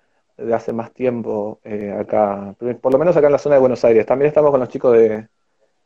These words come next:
de Córdoba, eh, lo, eh, con Mauri, con Seba, y ellos también están haciendo, eh, ese trabajo, eh, con, ahí con la capoeira de, de, de Córdoba y, y, y demás, investigando y entrevistando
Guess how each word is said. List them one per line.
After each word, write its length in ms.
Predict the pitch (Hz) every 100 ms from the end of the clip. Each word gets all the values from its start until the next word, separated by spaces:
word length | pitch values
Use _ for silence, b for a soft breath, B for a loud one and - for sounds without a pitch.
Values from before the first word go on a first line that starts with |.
| _
de 100 | -
Córdoba, 460 | 160 147 120 117 120 -
eh, 400 | 113 104 104 101
lo, 140 | 104 104 - 110
eh, 220 | 101 98
con 140 | 110
Mauri, 480 | 123 135 120 117 110
con 220 | - 104
Seba, 400 | - 131 120 131 _ _ _ _ _ _ _ _ _ -
y 260 | 123 123
ellos 180 | 131 151
también 200 | 143 147
están 180 | 147 143
haciendo, 640 | 139 147 147 143 135 131 -
eh, 480 | 135 131 123 123
ese 160 | 131 135
trabajo, 560 | 135 139 143 - 170 -
eh, 440 | 117 113 104 101
con, 140 | 107 110
ahí 120 | 113
con 100 | 110
la 80 | 107
capoeira 400 | 104 107 107 101
de, 320 | 98 98 98 -
de, 240 | 98 98
de 160 | 104 101
Córdoba 460 | 110 113 104 98
y, 160 | 95 98
y, 260 | 107 98 -
y 140 | 104 104
demás, 340 | 101 107 107
investigando 640 | 101 95 107 107 113 110 107
y 240 | 98 98
entrevistando 800 | 107 107 101 - 113 110 104 101